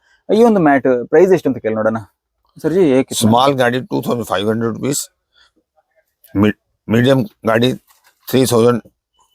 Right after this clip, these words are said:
Speaker 2: फ़ोर हंड्रेड rupees and big गाड़ी सेवन सीटर फ़ोर थाउजेंड फ़ाइव हंड्रेड, ಫೋರ್ ತೌಸಂಡ್ ಏಟ್ ಹಂಡ್ರೆಡ್, depend upon the
Speaker 1: ಅದೇ ನಿಮ್ಗೆ ಎರಡು ಸಾವಿರದ ಐನೂರು ರೂಪಾಯಿಂದ ಹಿಡಿದು ಮೂರು ಸಾವಿರದ ನಾಲ್ಕುನೂರು, ಮೂರು ಸಾವಿರದ ಎಂಟುನೂರು ಹೀಗೆ ಬೇರೆ ಬೇರೆ ಗಾಡಿಯ ಮೇಲೆ ಡಿಪೆಂಡ್.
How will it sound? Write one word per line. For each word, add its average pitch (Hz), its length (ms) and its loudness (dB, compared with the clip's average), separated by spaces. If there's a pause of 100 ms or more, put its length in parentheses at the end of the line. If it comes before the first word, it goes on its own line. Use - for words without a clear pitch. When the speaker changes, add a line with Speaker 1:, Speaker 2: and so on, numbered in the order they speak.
Speaker 2:
फ़ोर 113 200 2
हंड्रेड 123 260 0
rupees 131 220 -4 (480)
and 110 160 0 (640)
big 127 140 0
गाड़ी 110 280 0 (920)
सेवन 120 200 0
सीटर 123 320 2 (840)
फ़ोर 113 140 0
थाउजेंड 117 220 0
फ़ाइव 104 280 0
हंड्रेड, 120 260 0 (280)
ಫೋರ್ 110 160 0
ತೌಸಂಡ್ 107 220 0
ಏಟ್ 90 180 -6
ಹಂಡ್ರೆಡ್, 80 320 -6
depend 107 220 -2
upon 98 200 -2
the 98 240 -2 (340)
Speaker 1:
ಅದೇ 208 120 4
ನಿಮ್ಗೆ 202 200 0
ಎರಡು 190 200 4
ಸಾವಿರದ 202 360 2
ಐನೂರು 160 240 4
ರೂಪಾಯಿಂದ 165 280 0
ಹಿಡಿದು 156 240 0
ಮೂರು 147 240 -2
ಸಾವಿರದ 147 280 0
ನಾಲ್ಕುನೂರು, 131 420 -2
ಮೂರು 127 160 -2
ಸಾವಿರದ 135 220 0
ಎಂಟುನೂರು 131 340 -2
ಹೀಗೆ - 680 -2
ಬೇರೆ 175 140 4
ಬೇರೆ 196 160 2
ಗಾಡಿಯ 151 300 2
ಮೇಲೆ 143 180 2
ಡಿಪೆಂಡ್. 113 280 -6